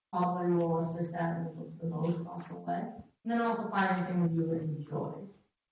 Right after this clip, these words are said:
Yeah, I think those are some, probably some of the strategies that I would recommend.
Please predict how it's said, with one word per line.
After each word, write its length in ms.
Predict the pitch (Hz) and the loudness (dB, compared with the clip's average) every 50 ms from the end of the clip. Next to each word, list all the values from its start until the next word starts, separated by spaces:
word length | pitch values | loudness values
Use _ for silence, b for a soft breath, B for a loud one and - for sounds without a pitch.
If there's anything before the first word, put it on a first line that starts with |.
| _ 226 220 202 - - 214 - _ _ _ _ _ _ _ - | _ -10 -8 -8 -10 -12 -16 -20 _ _ _ _ _ _ _ -8
Yeah, 160 | 175 175 175 - - - | -4 -4 -4 -4 -4 -6
I 40 | 175 | -6
think 220 | - 175 170 175 - - - | -4 -4 -4 -4 -6 -6 -2
those 320 | 196 196 190 185 185 180 175 | 2 2 4 4 4 2 2
are 60 | - | 0
some, 240 | - - 185 - - | -2 -2 -4 -4 -2
probably 260 | 180 - - 170 165 | -2 0 0 0 0
some 140 | - - - | 0 -2 -4
of 100 | - - | -6 -8
the 60 | - | -8
strategies 520 | - - - - - - - - - - | -8 -8 -6 -6 -6 -6 -8 -10 -12 -10
that 80 | - 73 | -8 -8
I 60 | 73 | -8
would 100 | 71 71 | -8 -8
recommend. 160 | - - - | -10 -12 -14